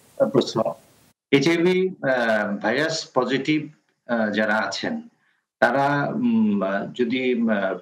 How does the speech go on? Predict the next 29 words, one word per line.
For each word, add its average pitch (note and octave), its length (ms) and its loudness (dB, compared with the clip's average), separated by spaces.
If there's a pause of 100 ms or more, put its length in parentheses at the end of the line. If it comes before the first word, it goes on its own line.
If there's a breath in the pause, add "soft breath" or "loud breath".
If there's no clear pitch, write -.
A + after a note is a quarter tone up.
(140)
প্রাথমিক C3 500 0
পর্যায়ে, B2+ 600 0 (540)
আহ, G#2 240 0
তাদের A2+ 280 2
AIDS B2 400 0
virus B2 300 2
তাদের A2+ 240 2
immunity A#2+ 500 4
নষ্ট G#2 380 0 (360)
করার A2 280 0
আগেই G2 460 0 (420)
তারা G#2+ 160 0
যদি A2 440 2
ওষুধ B2 500 0
শুরু A2 340 0
করে, G2+ 440 -2 (380 soft breath)
তাহলে B2 400 0
সাধারণত A#2 360 0
দেখা A#2 240 0
যায় A#2 140 2
এই A#2 60 2
মানুষগুলির, A2+ 840 0 (120)
আহ, G#2 160 0
জীবন A2+ 480 2
অন্যান্য A#2 400 0
মানুষের A2 360 2
মতোই A2+ 440 0 (520 loud breath)
স্বাভাবিক A2 540 0
জীবন। F2+ 320 -2